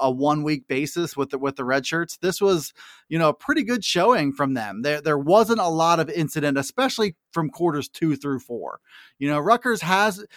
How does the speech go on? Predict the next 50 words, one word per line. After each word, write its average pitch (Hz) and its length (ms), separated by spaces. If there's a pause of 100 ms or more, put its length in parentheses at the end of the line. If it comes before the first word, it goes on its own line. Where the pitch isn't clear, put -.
(120)
Rutgers 262 320
has 254 240
a 233 40
few 247 220
dudes 196 340
on 139 160
defense, 139 600
Avery 165 340
Young 185 540
and 135 100
Aaron 156 320
Lewis. 196 500
Like, 143 140
they've 196 200
got 214 260
some, 165 320 (320)
um, 139 380
they've 175 200
got 208 220
some 220 160
guys 180 360
who 160 100
can 131 180
pressure 165 500
and, 131 160
and, 135 260
and, 131 280
uh, 117 360
and 135 160
challenge 165 460
you. 120 280 (280)
And 214 100
they 233 100
did 196 440
in 151 140
the 151 80
early 147 180
part 151 200
of 139 60
this 131 120
game. 165 320
But 143 180
for 190 80
the 180 80
most 185 300
part, 180 220
anytime 214 420
you're 175 140
running 165 360
for 143 460